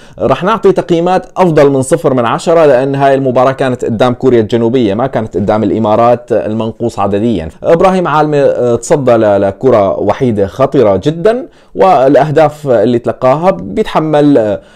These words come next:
إذا ما قلنا المسؤولية بالكامل، فجزء كبير من المسؤولية. واحد من عشرة لإبراهيم عالمة. منروح للاعب الآخر، آه، ثائر كروما.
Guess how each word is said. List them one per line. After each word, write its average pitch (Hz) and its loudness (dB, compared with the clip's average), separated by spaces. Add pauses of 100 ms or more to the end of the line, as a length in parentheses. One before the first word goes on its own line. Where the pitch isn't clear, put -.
(160)
إذا 143 0
ما 156 0
قلنا 147 2
المسؤولية 139 2
بالكامل، 147 0
فجزء 135 0
كبير 139 2
من 101 -2
المسؤولية. 90 -8 (300)
واحد 147 -2
من 113 -4
عشرة 117 -6
لإبراهيم 95 -6
عالمة. 82 -12 (240)
منروح 196 2
للاعب 139 0
الآخر، 135 -2
آه، 110 -2
ثائر 131 -2
كروما. 92 -4